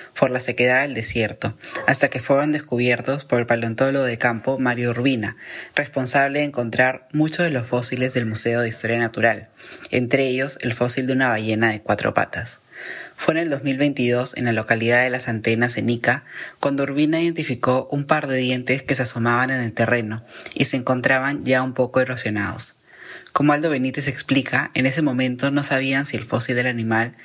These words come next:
se encontraba entero o a qué especie pertenecía exactamente. Solo veían los dientes. Luego se sumaron una serie de expediciones para excavar el espécimen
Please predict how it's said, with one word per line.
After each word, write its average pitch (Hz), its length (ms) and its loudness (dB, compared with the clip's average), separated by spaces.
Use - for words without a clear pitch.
se - 160 2
encontraba 120 440 0
entero 127 540 0
o 135 100 2
a 131 60 0
qué 151 80 0
especie 147 400 0
pertenecía 117 640 0
exactamente. 107 720 -2
Solo 147 320 2
veían 127 360 -2
los 113 160 0
dientes. 113 520 -4
Luego 156 340 2
se 170 100 0
sumaron 131 460 -2
una 127 140 -4
serie 123 240 0
de 135 80 0
expediciones 120 800 0
para 120 160 0
excavar 120 360 2
el 120 80 -12
espécimen 113 580 -2